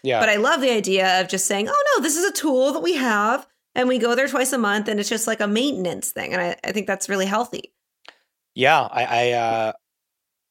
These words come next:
Speaker 1: I agree. I think it's, it's, it's like anything else. Like, I don't wanna, if I can use it to avoid a problem, I can. Yeah, I'd, I'd rather do that. It's, I know not everybody has the, um,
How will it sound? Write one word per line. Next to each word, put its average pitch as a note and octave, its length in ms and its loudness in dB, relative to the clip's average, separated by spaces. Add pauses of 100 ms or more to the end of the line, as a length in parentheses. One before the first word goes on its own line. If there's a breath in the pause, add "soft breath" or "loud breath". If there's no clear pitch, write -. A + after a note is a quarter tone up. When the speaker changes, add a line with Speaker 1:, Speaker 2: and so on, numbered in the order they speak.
(440)
Speaker 1:
I B2 140 2
agree. C3 300 2
I G#2+ 120 2
think C3 200 -2
it's, - 180 -2 (240)
it's, - 360 -2
it's - 160 -4
like C3 180 0
anything C3 320 2
else. C#3+ 240 2
Like, G#2+ 80 -4
I G#2+ 140 0
don't D3 160 0
wanna, C3+ 300 0 (360)
if C3 140 -2
I D3+ 100 2
can C3+ 260 -4 (280)
use C3+ 340 -2
it D#3+ 160 0
to C3+ 140 0
avoid A2 340 0
a E3+ 60 2
problem, F3+ 440 0
I A2 160 -4
can. F#2+ 520 -4 (320)
Yeah, G#2 200 -8
I'd, G#2+ 260 -4
I'd A2+ 160 -2
rather A#2 220 -2
do G2+ 200 -10
that. G2 400 -2
It's, - 280 -6 (160)
I E3 80 0
know F#3 120 0
not D3+ 200 2
everybody C3+ 420 0
has B2 280 0
the, A2 340 -6 (540)
um, G2 560 -2